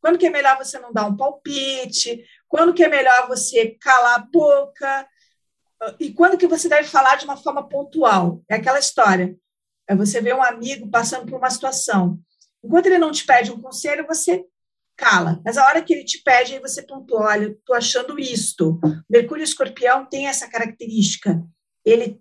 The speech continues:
ele vai no ponto, mas ele também sabe quando recuar. E um outro ingresso importante nessa semana,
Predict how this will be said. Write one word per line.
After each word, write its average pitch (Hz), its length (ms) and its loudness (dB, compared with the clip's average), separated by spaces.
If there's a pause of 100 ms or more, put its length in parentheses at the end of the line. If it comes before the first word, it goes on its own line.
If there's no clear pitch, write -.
ele 233 200 4
vai 240 180 6
no 339 180 0
ponto, 247 480 4
mas 208 240 2
ele - 140 -4
também 262 500 -6 (280)
sabe 262 440 0
quando 269 240 0
recuar. 233 680 2 (680)
E 320 80 6
um 403 140 6
outro 349 280 4
ingresso 262 480 2
importante 277 560 0
nessa 254 200 -12
semana, 226 600 -4